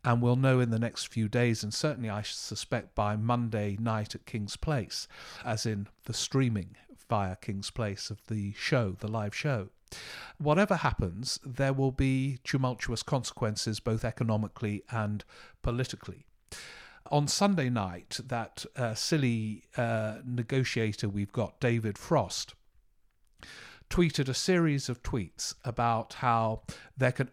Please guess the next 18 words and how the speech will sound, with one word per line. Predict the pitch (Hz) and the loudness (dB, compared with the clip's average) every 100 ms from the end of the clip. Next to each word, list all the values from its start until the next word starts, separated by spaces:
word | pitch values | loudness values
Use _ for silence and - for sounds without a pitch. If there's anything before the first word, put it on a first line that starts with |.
| 170 | 8
only | 165 147 139 | 8 8 4
be | 123 120 113 | 2 2 4
a | 107 | 2
deal | 104 123 120 110 | 2 2 2 0
if | 101 | -2
the | - 117 | -6 -4
E | 139 | 0
U | 131 123 117 117 117 - | 0 2 2 2 2 -4
accepts | 127 - - 123 - - - - | -8 -2 0 0 -2 -8 -8 -6
U | 127 | -4
K's | 123 127 110 110 - - - - | -2 0 0 0 -4 -14 -20 -20
full | - 180 180 156 | 2 6 8 6
sovereignty | - 151 135 131 - 135 127 | 4 4 4 0 0 2 2
and | 107 90 - | 2 0 2
independence | 147 131 113 - 127 120 113 107 - - - - - _ | 2 2 2 4 4 4 2 0 -4 -6 -8 -18 -20 _
and | 127 120 120 117 117 | 2 4 4 0 -2
concedes | - 120 - 151 139 123 | -2 0 2 2 2 2
accordingly. | 123 - - 165 143 98 90 - | -2 -2 2 4 2 -2 -4 -10